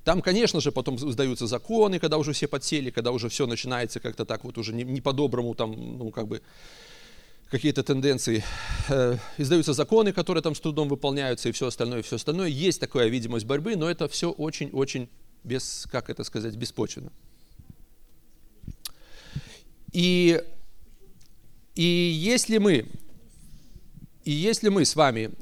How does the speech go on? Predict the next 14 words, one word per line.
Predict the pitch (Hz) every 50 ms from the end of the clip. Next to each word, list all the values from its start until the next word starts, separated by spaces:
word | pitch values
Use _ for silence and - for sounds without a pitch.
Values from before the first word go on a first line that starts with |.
| - - -
да, | - 127 120 156 175 170 156
не | 143 160 - 175 165 185
понимаем, | 165 202 196 214 214 202 202 185 151 123 107 98 95 - - - - - - - - -
если | - 131 175 214 135 - 208
мы | 196 196
с | - -
вами | 185 185 190
не | 190 190 185
видим, | 175 180 165 120 104 101 98 -
что | - - - - 156 151 143 139 135 - -
на | 131 135
самом | 139 - 196 202 202 175
деле | 135 156 147 139
престол | - 147 151 - - - 185 156 117 107 -